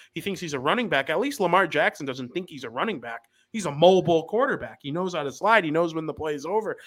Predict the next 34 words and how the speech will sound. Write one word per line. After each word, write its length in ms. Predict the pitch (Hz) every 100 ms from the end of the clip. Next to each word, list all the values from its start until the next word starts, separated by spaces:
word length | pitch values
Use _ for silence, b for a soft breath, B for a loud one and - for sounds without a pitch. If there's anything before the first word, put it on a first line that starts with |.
| B
and 160 | 170 160
he's 180 | 190
been 180 | - 214
throwing 360 | 151 139 156 202
it 100 | 208
well. 440 | 262 311 175 _ _ _ _ _ _ _ _ -
And 680 | 160 160 160 156 151 143 - _ _ _ _ _ -
I'm, 680 | 151 170 196 208 208 214 196 _ _ _ _ _ _ _ _ -
I'm 200 | 156 185
all 240 | 165 165
in 120 | 165 170
on 120 | 139
this 140 | 135
division. 360 | - 131 151 120
I 60 |
think 180 | 113 131 139
all 160 | 143
four 240 | 139 143 131
teams 280 | 151 131
have 140 | 123 120
a 40 |
chance 280 | 120 127 123
to 60 | 123
be 100 | 120
very 220 | 120 117
good. 160 | 120
So 100 | -
that's 240 | 123 143 -
one 140 | 147
of 100 | 143
my 140 | 143 143
overreactions 840 | 139 135 131 135 135 139 135 123
as 160 | 117 120
well. 480 | 131 160 214 -